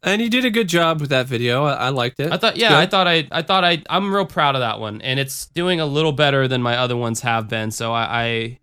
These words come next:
Speaker 2: have faith that maybe if I just stick it out on YouTube, maybe things will get better.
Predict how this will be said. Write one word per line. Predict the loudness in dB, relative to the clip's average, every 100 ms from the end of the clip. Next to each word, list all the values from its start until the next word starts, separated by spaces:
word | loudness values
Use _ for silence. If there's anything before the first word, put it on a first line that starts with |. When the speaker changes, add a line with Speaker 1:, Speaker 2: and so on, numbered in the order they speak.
| _ _ _ _
Speaker 2:
have | 0 0 0
faith | 0 2 0 -2 -4
that | -4 -2
maybe | -2 -2 -2
if | -2
I | -2
just | -4 -4
stick | -6 -6 -6
it | -2
out | -2
on | -4
YouTube, | -6 -8 -8 -8 -8
maybe | -8 -10
things | -10 -10 -10
will | -10
get | -12 -10
better. | -10 -8 -10